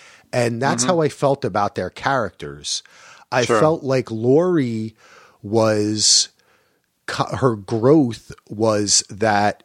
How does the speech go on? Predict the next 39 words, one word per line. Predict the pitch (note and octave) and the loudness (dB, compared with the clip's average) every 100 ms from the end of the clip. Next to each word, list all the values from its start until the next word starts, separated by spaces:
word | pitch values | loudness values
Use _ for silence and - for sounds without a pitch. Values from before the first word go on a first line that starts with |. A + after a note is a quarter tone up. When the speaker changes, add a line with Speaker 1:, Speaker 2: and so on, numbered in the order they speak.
| - | -6
Speaker 1:
she, | - - - - - | -2 0 -2 -6 -8
in | B2 A2 | -4 -4
the | A2 - | -4 0
end, | C3+ D3 B2+ A2 | 2 2 0 -4
in | G2 F#2 | -4 -6
co-, | - A2+ - | -2 -2 -2
in | G2+ F#2+ E2+ _ | -8 -8 -10 _
bopping, | G2+ G2+ - A2 F#2+ F#2 F#2 _ - - _ - | 0 0 2 0 -2 -6 -8 _ -20 -20 _ -6
uh, | G#2+ G2 | -2 -2
Veidt | F#2 A2 G#2+ - | 0 0 0 0
over | A2+ A2+ | 0 0
the | G#2+ G#2+ | -2 -2
head | - A2 G2+ G2+ G#2 - - - | 0 0 0 -4 -8 -16 -20 -10
and | G2+ | -10
kinda | - C#3 A2 | -2 -2 -2
teaming | F#2+ - D3+ C3+ A#2 A2+ | -4 -2 0 0 0 2
up | C#3+ A2 _ - | 2 2 _ -10
with | G#2+ G#2+ | -4 -4
Looking | A#2 A2+ - B2+ A2+ | 0 0 0 -2 -2
Glass. | G#2 G2 G2+ - | -2 -2 0 0
And | A2 | -2
Looking | C#3+ G3+ G#3 | -2 -2 -2
Glass | D#3 D#3+ D3+ - | 0 0 0 -2
kind | - D#3+ | 0 0
of | C3 - | 0 -2
instantly, | E3 - E3+ C3+ C#3 | -2 0 0 0 0
you're | C#3+ A3 | 2 2
right, | A#3 F#3+ | 4 2
it | C3+ | 2
was | C3+ A2 | 0 0
weird, | D#3 D#3 A#2 | 4 4 4
like, | A#2 A2+ | 2 -2
forgiving | - C3+ B2 E3 C#3+ | -2 -2 2 2 0
her | A2 E3 F3 A2+ F2 | 0 4 4 4 -2
<laughs> | |
for | F2 - - - F3 - G3+ A#3 | -10 -8 -6 0 0 -2 -2 0
the | - | 0
fact | - D#3+ C3+ - | 2 2 2 2
that | B2+ | 0